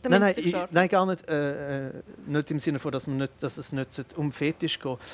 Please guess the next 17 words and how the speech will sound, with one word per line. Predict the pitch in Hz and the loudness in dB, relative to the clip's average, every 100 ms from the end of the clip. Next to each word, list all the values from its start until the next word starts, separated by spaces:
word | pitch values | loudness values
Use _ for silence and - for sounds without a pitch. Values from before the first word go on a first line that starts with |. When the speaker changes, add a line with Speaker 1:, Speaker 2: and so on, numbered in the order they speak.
| - - | -20 -6
Speaker 2:
Aber, | - 135 139 131 - | 0 2 4 4 2
äh, | 156 131 135 117 - - - | 0 0 -2 -8 -12 -20 -12
der | |
Begriff | 135 143 175 - | -6 4 4 4
Fetisch | 160 143 - 135 - - - | 0 0 0 -10 -10 -12 -12
ist | 131 | -10
schon | - 143 | -8 -8
so | - - 143 | -10 -8 -4
dermaßen | - 143 143 135 135 - 135 - - - - - | 2 2 4 0 -2 -6 -8 -10 -20 -18 -16 0
dramatisiert | 139 139 135 - 131 160 160 165 143 | 2 4 2 0 -4 0 0 -2 -4
worden. | 131 131 151 165 - - - - | -4 -4 -8 -10 -16 -20 -20 -6
Weißt | 156 - | -4 0
du, | |
zum | 196 | -2
Beispiel, | 180 - 165 165 - - _ | 0 2 2 2 -6 -20 _
und | 170 180 | -2 0
auch | 156 156 156 | 0 -2 -4